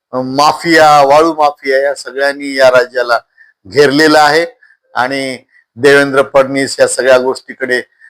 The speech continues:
धतराष्ट्राकडे पाहत आहेत. रोज कुठल्या ना कुठल्या मंत्रावर अब्जावधीच्या भ्रष्टाचाराचे आरोप होतात, पण भारतीय जनता पार्टी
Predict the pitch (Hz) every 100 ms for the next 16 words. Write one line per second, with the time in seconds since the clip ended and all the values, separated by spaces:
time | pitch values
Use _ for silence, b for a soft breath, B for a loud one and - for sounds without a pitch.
0 | b 104 - - 147 139 143 147 147 147
1 | 147 147 147 147 - _ _ _ _ _
2 | 117 156 180 175 170 160 160 160 151 143
3 | 156 156 151 151 147 147 143 143 131 _
4 | _ _ - 139 143 170 170 165 156 156
5 | 151 135 147 143 139 139 135 131 131 139
6 | - 127 120 113 - _ _ _ _ _
7 | 139 143 127 143 - 147 143 143 147 147
8 | 139 143 135 - 135